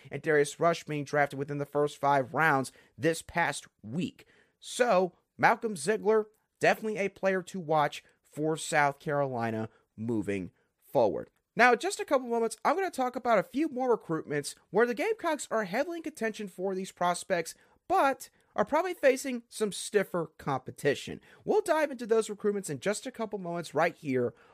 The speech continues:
on Locked On Gamecocks. Today's show is brought to you by FanDuel. The N B A playoffs have been around now for the past week and a half or so. And if you go to FanDuel right now as a new customer,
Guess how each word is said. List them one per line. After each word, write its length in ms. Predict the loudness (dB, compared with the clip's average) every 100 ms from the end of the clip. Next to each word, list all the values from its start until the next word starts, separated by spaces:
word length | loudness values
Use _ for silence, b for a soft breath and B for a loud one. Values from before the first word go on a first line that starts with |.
| -2
on 240 | 0 0
Locked 260 | 0 -2 -2
On 140 | -4
Gamecocks. 680 | -2 -4 -4 -8 -8 -12 -20 _ _ _ _ _ _ _ 2
Today's 240 | 4 4
show 240 | 2 -2 -2
is 200 | -4 -2
brought 300 | 0 0 -2
to 80 |
you 300 | -8 -8 -8 -10 _
by 420 | 2 6 6 4 b b _
FanDuel. 540 | 0 2 0 -2 -4 -2
The 100 | -4
N 100 | -2
B 60 |
A 140 | 0 -2
playoffs 640 | -4 -2 0 2 0 0
have 140 | -4
been 120 | -2 -4
around 360 | -2 -2 -2
now 300 | 0 2 0 b b
for 120 | -4 -2
the 80 |
past 440 | -2 0 2 2 -2
week 160 | -4
and 80 | -2
a 40 | -4
half 360 | 0 2 0 0
or 300 | 2 2 2
so. 460 | -4 0 2 2 b b b
And 240 | 0 0 0 -6
if 140 | -6
you 100 | 0
go 140 | 2 2
to 120 | 0
FanDuel 460 | -4 -4 -2 -2 2
right 280 | 2 2
now 160 | 0 -2
as 100 | -2
a 40 |
new 120 | -4 -2
customer, 560 | 2 2 0 -6 -6